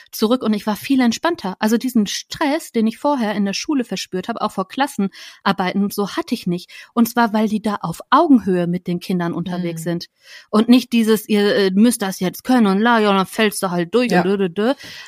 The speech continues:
Speaker 1: Also dieses negative Heranziehen und dann erwarten, dass sie irgendwann erwachsen sind, wie sollen sie denn irgendwo hinwachsen, wenn ich doch vorher immer nur am Erziehen bin? Also, das sind so alles so, na, jetzt wird's leicht philosophisch, ne? Aber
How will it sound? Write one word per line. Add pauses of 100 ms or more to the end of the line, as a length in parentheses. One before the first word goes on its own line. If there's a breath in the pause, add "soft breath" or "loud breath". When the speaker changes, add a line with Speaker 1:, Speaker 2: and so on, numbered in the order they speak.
Speaker 1:
Also
dieses
negative (240 soft breath)
Heranziehen
und
dann
erwarten,
dass
sie
irgendwann
erwachsen
sind, (280 loud breath)
wie
sollen
sie
denn
irgendwo
hinwachsen,
wenn
ich
doch
vorher
immer
nur
am
Erziehen
bin? (260 loud breath)
Also, (160 loud breath)
das
sind
so
alles
so, (100)
na,
jetzt
wird's
leicht
philosophisch,
ne?
Aber